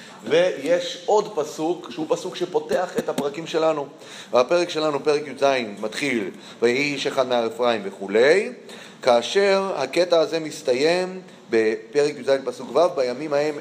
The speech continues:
אין מלך בישראל, איש הישר בעיניו יעשה". זה מה שמספר לי שהפרקים האלה מתחילתם ועד סופם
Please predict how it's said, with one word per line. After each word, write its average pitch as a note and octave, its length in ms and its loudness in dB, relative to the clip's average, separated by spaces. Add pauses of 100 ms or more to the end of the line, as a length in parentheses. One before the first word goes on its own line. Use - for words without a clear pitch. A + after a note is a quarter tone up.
אין A3 220 2
מלך F#3 220 0
בישראל, D3+ 440 0 (100)
איש D#3+ 140 -10
הישר B2+ 340 0
בעיניו A2 300 -4
יעשה". F#2+ 320 -8 (460)
זה B2 80 -2
מה D#3 120 2
שמספר D3+ 560 -2
לי E3 120 -4
שהפרקים C3+ 520 -6
האלה D#3 260 0
מתחילתם C#3 640 -2 (420)
ועד C#3 240 0
סופם F3+ 460 -2